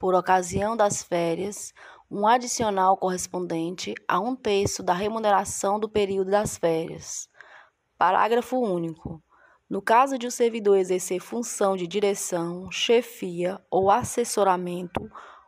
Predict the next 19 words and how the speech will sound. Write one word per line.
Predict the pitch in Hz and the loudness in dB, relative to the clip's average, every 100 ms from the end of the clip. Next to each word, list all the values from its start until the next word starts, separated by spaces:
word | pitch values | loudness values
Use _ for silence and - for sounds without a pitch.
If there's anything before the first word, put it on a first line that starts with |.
| - | 2
ou | 226 277 | 6 6
ocupar | 277 262 - 190 | 6 2 2 0
cargo | - 190 190 196 | 2 2 2 2
em | 190 | -2
comissão, | 175 196 190 - - 170 165 208 220 - - _ | -2 -4 -4 -6 -4 -2 -2 -6 -14 -20 -20 _
a | - | 0
respectiva | 185 220 - 214 - - 254 269 | 2 2 2 0 0 -6 -2 0
vantagem | 247 233 214 180 170 175 180 208 226 - - | 0 0 0 2 2 2 -2 -8 -10 -18 -20
será | - - 202 190 | -8 2 6 4
considerada | 185 254 262 226 208 190 196 196 | 4 0 0 2 4 6 6 2
no | 190 | -4
cálculo | 185 190 190 196 208 | -2 4 4 4 2
do | 185 202 | 2 4
adicional | 214 220 - 208 185 180 180 | 2 -2 -6 -4 -2 0 -2
de | 180 | -4
que | 233 | -10
trata | 233 196 190 196 | -2 4 4 4
este | 202 - | 0 0
artigo. | 202 202 - 170 165 147 156 | 0 0 -2 -6 -8 -10 -16